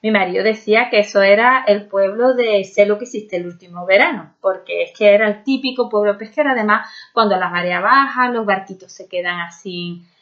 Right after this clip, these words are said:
em, como en la tierra, ¿no? Y puedes pasar hasta un pequeño, una pequeña isla que hay. Pues ahí es donde hicimos las dos noches.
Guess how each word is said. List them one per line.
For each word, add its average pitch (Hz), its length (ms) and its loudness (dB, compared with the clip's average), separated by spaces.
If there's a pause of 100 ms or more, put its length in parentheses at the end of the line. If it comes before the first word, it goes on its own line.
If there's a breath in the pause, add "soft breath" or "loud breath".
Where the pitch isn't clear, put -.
(240 soft breath)
em, 175 340 -10
como 170 540 -8
en 165 160 -12
la 165 360 -14
tierra, 240 400 -2
¿no? 320 320 -4
Y 233 160 -4
puedes 190 280 -4
pasar - 380 -12
hasta 175 280 -4
un 170 460 -10
pequeño, 165 680 -14
una 170 200 -10
pequeña 165 460 -12
isla 165 340 -8
que 165 140 -6
hay. 269 240 -2 (400 soft breath)
Pues 240 140 2
ahí 285 100 2
es 349 80 -4
donde 339 160 2
hicimos 302 340 2
las 202 160 2
dos 208 180 0
noches. 165 460 -12